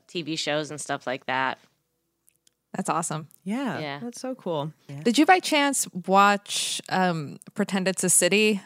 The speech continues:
Speaker 2: on Netflix yet with Fran Lebowitz?
Speaker 1: I did. I, I think I watched it the day it came out. I loved it.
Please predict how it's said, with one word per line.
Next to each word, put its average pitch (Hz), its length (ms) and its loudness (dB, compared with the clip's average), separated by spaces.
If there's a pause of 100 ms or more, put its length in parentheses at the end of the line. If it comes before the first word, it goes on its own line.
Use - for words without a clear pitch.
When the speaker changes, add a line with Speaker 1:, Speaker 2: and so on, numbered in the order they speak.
Speaker 2:
on 175 200 2
Netflix 196 460 -2
yet 220 340 0 (360)
with 180 140 -4
Fran 170 240 0
Lebowitz? 185 460 0
Speaker 1:
I 160 220 4
did. 175 240 2
I, 147 180 0
I 151 40 2
think 220 240 0
I 202 120 8
watched 156 260 2
it 170 180 -2
the 151 100 -8
day 160 220 0
it 135 60 -2
came 160 200 -4
out. 156 180 2
I 135 60 2
loved 123 340 -4
it. 113 200 -8